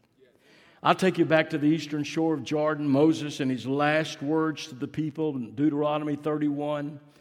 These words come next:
he gathers all the people together, and a hush comes over that multitude of people, and he lifts up the Word of God, the, those tablets of stone that God,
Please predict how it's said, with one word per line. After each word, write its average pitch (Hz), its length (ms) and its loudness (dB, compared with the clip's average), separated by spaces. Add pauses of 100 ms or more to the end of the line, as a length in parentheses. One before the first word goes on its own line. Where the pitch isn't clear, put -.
(400)
he 147 100 0
gathers 156 460 6
all 170 280 4
the 190 100 -2
people 185 280 -6
together, 143 480 -6 (540)
and 110 80 -8
a 110 40 -8
hush 139 340 -8
comes 117 260 -8
over 123 180 -6
that 104 240 -12
multitude 117 920 -6
of 104 100 -12
people, 127 340 -8 (400)
and 135 160 2
he 120 120 0
lifts 151 440 -4
up 160 300 -4 (400)
the 117 100 -8
Word 135 320 -4
of 127 100 -10
God, 98 400 -12 (160)
the, 113 100 -10 (160)
those 117 220 -8
tablets 123 640 -8
of 98 100 -18
stone 120 440 -10
that 104 260 -16
God, 117 160 -12